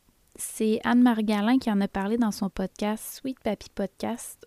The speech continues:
Je me rappelle pas de l'épisode, là, mais, euh, dans le fond, le proche aimant avait sélectionné un événement significatif de son proche. Donc, par exemple, il avait pris des photos du mariage de la personne, puis il avait mis,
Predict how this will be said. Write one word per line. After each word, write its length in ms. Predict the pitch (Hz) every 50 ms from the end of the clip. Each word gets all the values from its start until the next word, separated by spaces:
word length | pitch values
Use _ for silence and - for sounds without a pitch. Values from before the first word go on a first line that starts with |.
| _ -
Je 120 | - - 208
me 140 | 208 202 196
rappelle 300 | 208 208 - 233 220 -
pas 100 | - 302
de 80 | -
l'épisode, 500 | 240 208 - - - 208 202 214 240 240 -
là, 100 | 247 277 - - - _ -
mais, 640 | 208 202 202 202 208 208 202 196 196 190 190 185 190
euh, 140 | 196 208 - - - - _ _ -
dans 100 | 220 208
le 80 | 208
fond, 140 | - - 302
le 100 | 302 262
proche 300 | - - 233 220 - -
aimant 340 | 208 202 202 226 240 254 -
avait 200 | - 214 190 208
sélectionné 640 | 202 - - 214 196 202 - - - 214 202 208 240 247
un 120 | 240 214
événement 420 | 208 196 196 196 190 190 196 214 226
significatif 880 | - - - - 208 208 196 - - - - 190 - - - 233 -
de 100 | 214 208
son 220 | 202 - 190 185 175
proche. 420 | - - - - - - - - - _ _ _ - - _ _ _ _ _ _ _ _ -
Donc, 300 | 220 190 190 190 190 -
par 140 | - 214 196
exemple, 460 | 196 185 190 190 208 208 226 233 -
il 40 | 214
avait 180 | 196 196 190 -
pris 240 | - - - 233 220
des 120 | 226 220
photos 320 | - - 190 - - 226 220 -
du 40 | -
mariage 540 | 196 185 180 180 180 180 185 196 208 202 196
de 60 | 196
la 100 | 185 180
personne, 580 | - 180 175 - - - 226 226 240 247 247 254 -
puis 140 | - 254 254
il 40 | 254
avait 240 | 247 233 240 226
mis, 300 | 214 214 220 233 254 -